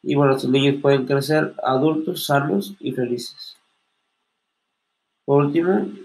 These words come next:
continuamos con lo que es la asesoría genética. Bueno, como se sabe,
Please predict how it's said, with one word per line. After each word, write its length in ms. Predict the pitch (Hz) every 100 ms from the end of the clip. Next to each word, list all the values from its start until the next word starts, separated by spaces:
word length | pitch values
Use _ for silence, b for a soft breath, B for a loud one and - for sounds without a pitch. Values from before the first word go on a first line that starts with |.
| -
continuamos 440 | 139 - 131 135
con 120 | 151
lo 80 | 135
que 80 | 139
es 40 |
la 60 | 143
asesoría 320 | 147 139 131
genética. 580 | 135 143 156 175 - - - _ _ _ _ _ _ _ _ _
Bueno, 220 | 143 143
como 220 | 131 131
se 100 | 131
sabe, 320 | - 143 156